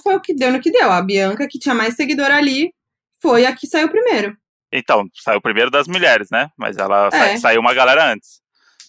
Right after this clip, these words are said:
Speaker 2: Eu acho que o, parte já de, sei lá, nas primeiras semanas, isso é muito importante. Os anônimos
Speaker 1: Ah, é.
Speaker 2: têm medo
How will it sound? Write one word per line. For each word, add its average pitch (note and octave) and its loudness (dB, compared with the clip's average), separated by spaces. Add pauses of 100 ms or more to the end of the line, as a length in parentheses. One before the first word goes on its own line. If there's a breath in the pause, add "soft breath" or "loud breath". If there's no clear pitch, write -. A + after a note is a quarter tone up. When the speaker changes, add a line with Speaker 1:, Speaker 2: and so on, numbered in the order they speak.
(120)
Speaker 2:
Eu G2+ 0
acho G#2 2
que A2 0 (280)
o, G#2 -8 (220)
parte D3 2
já B2+ 4
de, C#3+ -4 (160)
sei C3 -2
lá, A2+ 4
nas G#2 -4
primeiras B2+ 0
semanas, B2+ 0
isso B2 -6
é C3 0
muito B2 -6
importante. D3 -4 (440 soft breath)
Os G#2+ -2
anônimos C3+ 2
Speaker 1:
Ah, A3+ 0
é. - 0
Speaker 2:
têm C#3 2
medo C#3+ 0